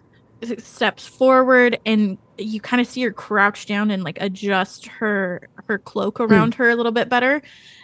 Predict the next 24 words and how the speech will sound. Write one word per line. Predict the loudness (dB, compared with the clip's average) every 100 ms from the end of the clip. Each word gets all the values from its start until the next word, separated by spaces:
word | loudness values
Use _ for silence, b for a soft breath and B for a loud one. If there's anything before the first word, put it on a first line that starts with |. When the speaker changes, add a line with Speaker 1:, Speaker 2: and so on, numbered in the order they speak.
| -4
Speaker 1:
And | 2 4
she | 4
Speaker 2:
Mm-hmm. | 4
Speaker 1:
turns | 4 2 0
and | -2
she'll | -4 -2 0
look | -2 -2
behind | -2 0 0 0
at | -2 -4
the | -6
person | -6 -4 -2
next | -4 -4 -4
to | -2
her |
and | 0 0
nod | 0
her | 0 -2
head. | 2 4 4 0 b b -6
I | -4
presume | 0 0 2 4 2
it | 2
might | -2
be | -2
Daggett. | -2 -2 0 0 0